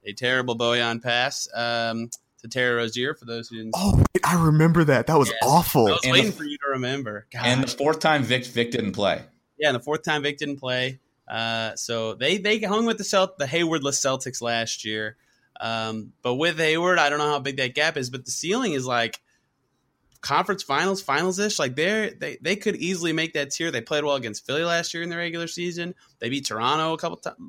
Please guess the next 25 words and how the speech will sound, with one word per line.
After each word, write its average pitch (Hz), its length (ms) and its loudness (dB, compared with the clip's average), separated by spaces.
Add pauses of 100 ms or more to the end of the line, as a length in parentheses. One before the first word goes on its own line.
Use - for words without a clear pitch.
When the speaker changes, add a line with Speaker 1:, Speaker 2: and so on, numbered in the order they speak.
(140)
Speaker 1:
Well, 110 200 -6
I, 127 200 -4
they 147 80 -4
only 165 140 2
beat 147 140 -4
Toronto 120 240 -2
once, 104 200 -6
but 117 80 -12
they 143 60 -2
only 165 120 -2
played 170 140 -2
them 135 80 -8
three 135 120 -6
times. 123 360 -4 (300)
They 131 60 -8
beat 165 120 -4
Toronto 165 300 2
in 170 60 0
the 170 60 -2
regular 170 240 -2
season 165 280 -8
last 160 300 -4
year. 160 140 -2
Like, 113 300 -2 (360)
if, 131 120 -8